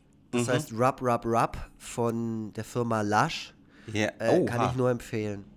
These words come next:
Speaker 1: ja.
Speaker 2: Okay. Also ich, ich hab das
Speaker 1: Rub,
Speaker 2: Gefühl,
Speaker 1: Rub,
Speaker 2: das ist
Speaker 1: Rub.
Speaker 2: jetzt gar nicht ironisch gemeint, sondern du warst wirklich
Speaker 1: Nee, ich
Speaker 2: bei
Speaker 1: hab
Speaker 2: Lush.
Speaker 1: das hier, ich hab das auch heute schon <laughs> benutzt.
Speaker 2: Ah, okay. Du bist sehr, du bist, äh, sehr anfällig für Produkte, die irgendwie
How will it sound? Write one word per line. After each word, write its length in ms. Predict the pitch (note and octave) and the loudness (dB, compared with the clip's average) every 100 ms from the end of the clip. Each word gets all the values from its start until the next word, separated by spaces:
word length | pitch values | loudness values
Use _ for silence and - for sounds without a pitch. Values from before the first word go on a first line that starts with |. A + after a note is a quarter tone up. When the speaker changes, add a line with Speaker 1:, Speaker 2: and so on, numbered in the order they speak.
| - | -14
Speaker 1:
ja. 120 | F#2+ - - | -14 -16 -18
Speaker 2:
Okay. 420 | - G#2+ - G2+ F#2 - - | -10 -8 -2 -4 -4 -14 -4
Also 180 | A2 G#2+ | -2 0
ich, 60 | - | 2
ich 80 | |
hab 80 | F3 | 2
das 100 | E3 | 2
Speaker 1:
Rub, 60 | G#2+ | -2
Speaker 2:
Gefühl, 160 | C3 | 2
Speaker 1:
Rub, 40 | F3 | 4
Speaker 2:
das 80 | D#3 | 4
ist 120 | D3 | 2
Speaker 1:
Rub. 60 | D3+ | 0
Speaker 2:
jetzt 80 | - | 6
gar 160 | C#3 | 6
nicht 160 | D3+ B2+ | 6 0
ironisch 520 | B2+ A2+ D3 C#3+ - | -4 0 2 2 0
gemeint, 380 | A2+ G#2+ G#2+ G#2+ | -2 0 0 -2
sondern 340 | A2 G#2+ G#2 | -2 -2 -2
du 260 | G#2 G2+ G2+ | -4 -4 -2
warst 260 | G#2+ A2 - | -2 -2 -2
wirklich 280 | C3+ G#2 A#3 | -4 2 4
Speaker 1:
Nee, 60 | |
ich 100 | F3+ C3 | 4 4
Speaker 2:
bei 60 | |
Speaker 1:
hab 80 | C#3 F2+ | 2 2
Speaker 2:
Lush. 100 | F3 | 0
Speaker 1:
das 80 | - | 0
hier, 160 | F3+ F#3 | 0 0
ich 160 | C#3 | 0
hab 120 | C#3+ - | -4 -4
das 140 | - | -4
auch 120 | D3 | -2
heute 180 | D3+ D3+ | 0 -2
schon 180 | D3+ D#3+ | 0 0
<laughs> 280 | E3+ E3+ E3+ | 2 6 6
benutzt. 200 | E3 - - B2+ | 6 2 -2 -2
Speaker 2:
Ah, 680 | D3+ C3 D3+ D#3 C#3+ A#2 A2+ | 2 6 8 10 10 10 6
okay. 180 | A2+ B2+ - - | 4 0 -4 -4
Du 100 | D3 | 0
bist 120 | F3 | 2
sehr, 180 | G3 G3 - - | 2 -2 -6 -8
du 80 | D3+ | -2
bist, 340 | E3 E3 - - | -2 -2 -4 0
äh, 180 | D3+ C#3+ | 2 2
sehr 680 | B2 D3 E3 F3+ F3+ F3 | 0 0 2 4 4 2
anfällig 680 | - F#3 - F3 D#3+ D#3+ - | 0 -2 -2 -2 -2 -2 -6
für 180 | - C#3+ | -4 -4
Produkte, 840 | C#3 - C3 A2 E3 - - C3+ A#2+ | -4 -4 -4 0 -2 -2 0 0 0
die 260 | B2 A#2+ | -2 -2
irgendwie 680 | A2+ C3 C#3 - B2+ B2+ B2+ | 0 0 -2 -2 2 2 0